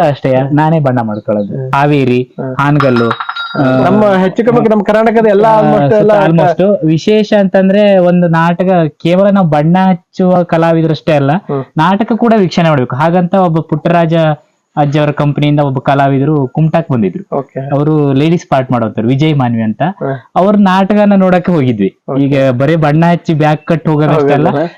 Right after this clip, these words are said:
Speaker 1: ನಾವು ಒಂದು
Speaker 2: ಬೇರೆ ಯಾರ
Speaker 1: ಕಲೆನ
Speaker 2: ಕಲೆನ
Speaker 1: ಆಸ್ವಾದನೆ ಮಾಡ್ಬೇಕಂತ.
Speaker 2: ಹ್ಮ್.
Speaker 1: ಅವಾಗ ಅಲ್ಲಿ ಕೆಲವು ಕಲಾವಿದರು ನನ್ನನ್ನು ಅವ್ರಿಗೆ ಪರಿಚಯ ಮಾಡಿಸಿದ್ರು.
Speaker 2: ಹ್ಮ್.
Speaker 1: ಅವರು ಕೂಡ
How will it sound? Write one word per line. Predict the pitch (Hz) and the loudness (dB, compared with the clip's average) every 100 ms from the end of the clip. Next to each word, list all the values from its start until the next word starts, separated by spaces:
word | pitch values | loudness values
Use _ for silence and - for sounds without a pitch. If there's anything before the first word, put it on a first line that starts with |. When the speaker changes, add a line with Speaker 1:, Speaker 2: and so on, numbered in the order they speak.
| - | 0
Speaker 1:
ನಾವು | 160 202 226 | 2 4 4
ಒಂದು | 214 190 | 4 4
Speaker 2:
ಬೇರೆ | 180 175 | 2 2
ಯಾರ | |
Speaker 1:
ಕಲೆನ | 170 | 2
Speaker 2:
ಕಲೆನ | 170 190 202 190 | 2 2 2 2
Speaker 1:
ಆಸ್ವಾದನೆ | 170 170 160 151 | 2 0 0 2
ಮಾಡ್ಬೇಕಂತ. | 147 139 135 139 165 | 0 0 -2 -2 -2
Speaker 2:
ಹ್ಮ್. | 196 226 - _ - | -4 -6 -18 _ -2
Speaker 1:
ಅವಾಗ | 175 220 233 233 | 0 2 2 2
ಅಲ್ಲಿ | 226 220 | 2 2
ಕೆಲವು | 214 214 208 202 196 | 0 2 2 2 0
ಕಲಾವಿದರು | 196 190 196 190 | 0 2 2 2
ನನ್ನನ್ನು | 185 175 180 165 | 2 2 2 2
ಅವ್ರಿಗೆ | 156 143 | 0 -2
ಪರಿಚಯ | 127 113 | -2 -2
ಮಾಡಿಸಿದ್ರು. | 113 107 - 98 | -2 -2 -4 -6
Speaker 2:
ಹ್ಮ್. | 92 135 123 - _ _ | -6 -10 -12 -16 _ _
Speaker 1:
ಅವರು | 160 202 247 269 | 0 2 2 0
ಕೂಡ | 247 254 | 0 2